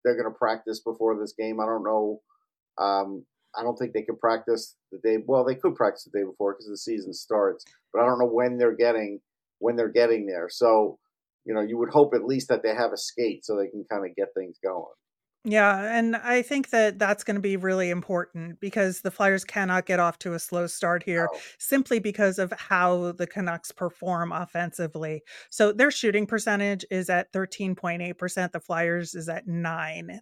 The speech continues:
Speaker 2: That is a huge
Speaker 1: Stark.
Speaker 2: gap there.
Speaker 1: Yeah.
Speaker 2: Yeah, stark difference between them. But if you look at the scoring chances percentage and high danger chance percentage, the teams are pretty close. And the Flyers are actually ahead in high danger chances for,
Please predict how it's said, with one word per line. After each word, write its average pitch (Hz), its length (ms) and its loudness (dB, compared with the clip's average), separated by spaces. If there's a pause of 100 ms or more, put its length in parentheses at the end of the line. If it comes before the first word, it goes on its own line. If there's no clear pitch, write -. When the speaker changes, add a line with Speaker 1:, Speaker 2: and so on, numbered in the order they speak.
Speaker 2:
That 180 200 4
is 175 280 -2
a 190 100 -2
huge 185 760 -2
Speaker 1:
Stark. 226 420 2
Speaker 2:
gap 175 380 2
there. 165 520 -4
Speaker 1:
Yeah. - 80 -6 (680)
Speaker 2:
Yeah, 180 200 -2
stark 185 360 0
difference 175 360 -4
between 190 360 -4
them. 165 320 -4
But 214 240 8 (220)
if 240 160 -2
you 226 140 2
look 269 180 0
at - 160 -2
the 185 540 4
scoring 294 480 0
chances 190 640 -2
percentage 180 500 -4
and 175 140 -6
high 196 320 0
danger 190 400 -2
chance 170 360 -6
percentage, 175 460 -6
the 240 120 -6
teams 339 340 -6
are 370 60 4
pretty 233 260 0
close. 220 440 0
And - 360 -8
the - 20 -14
Flyers 302 320 4
are 247 80 2
actually 196 480 -2
ahead 170 420 -2
in 208 120 6
high 175 260 -2
danger 233 380 -2
chances 277 480 -6
for, 269 320 -2